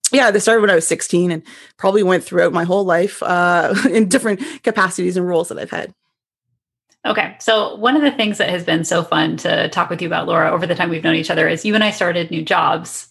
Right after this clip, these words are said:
Speaker 2: basically on the same day in
Speaker 1: True.
Speaker 2: twenty twenty. And so we've been kind of tracking along and, and hearing about each other's journeys. And I was wondering if you could talk a little bit about that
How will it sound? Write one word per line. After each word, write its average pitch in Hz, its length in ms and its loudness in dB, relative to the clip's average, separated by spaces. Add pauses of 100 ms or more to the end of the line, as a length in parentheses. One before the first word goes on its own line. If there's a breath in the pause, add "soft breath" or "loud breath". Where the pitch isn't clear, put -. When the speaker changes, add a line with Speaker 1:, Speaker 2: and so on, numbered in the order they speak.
Speaker 2:
basically 269 320 2
on 208 100 2
the 190 80 -6
same 170 200 -2
day 160 440 -4
in 175 320 -4
Speaker 1:
True. - 80 -16
Speaker 2:
twenty 170 200 -2
twenty. 160 360 -2 (600 loud breath)
And 190 520 0
so 208 120 0
we've 208 120 0
been 208 120 -2
kind 202 140 0
of 170 60 -4
tracking 180 380 -2
along 165 300 2
and, 160 260 -2
and 180 160 -4
hearing 180 240 0
about 165 160 0
each 160 140 -2
other's 170 240 -4
journeys. 160 520 -2 (460 loud breath)
And 208 320 0 (140)
I 226 140 2
was 247 260 -2
wondering 320 260 2
if 427 100 -2
you 320 80 2
could 277 120 2
talk 214 200 -2
a 226 60 2
little 190 220 -2
bit 196 120 0
about 165 640 0
that 175 720 -2